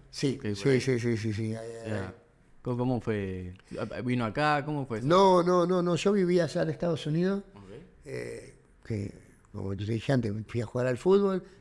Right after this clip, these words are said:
Speaker 1: eh, me fracturó la rótula, jugué un tiempito más, pero tenía mucho dolor, tenía quistes en el tendón rotuliano, eh, muchas, se me inflamaba la rodilla, dejo de jugar,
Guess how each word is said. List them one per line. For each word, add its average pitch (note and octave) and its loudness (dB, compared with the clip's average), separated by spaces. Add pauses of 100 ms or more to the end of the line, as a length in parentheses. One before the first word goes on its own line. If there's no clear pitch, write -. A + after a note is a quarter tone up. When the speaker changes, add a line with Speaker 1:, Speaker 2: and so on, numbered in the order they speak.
(100)
Speaker 1:
eh, B2 -8
me B2 -2
fracturó C#3+ -2
la C#3+ 2
rótula, G3 2 (960)
jugué F3 2
un E3 4
tiempito D#3+ 2
más, E3 4
pero C#3+ -2
tenía D3 2
mucho D3 0
dolor, E3 2
tenía C3 0
quistes A#2+ -4
en A#2 -2
el A#2 -4
tendón B2 -2
rotuliano, B2+ 0 (320)
eh, C3 0
muchas, C#3 0
se B2 -6
me B2 0
inflamaba C3+ -2
la D3 0
rodilla, F#3 -2 (280)
dejo F#3+ 4
de B2+ 0
jugar, D#3+ -2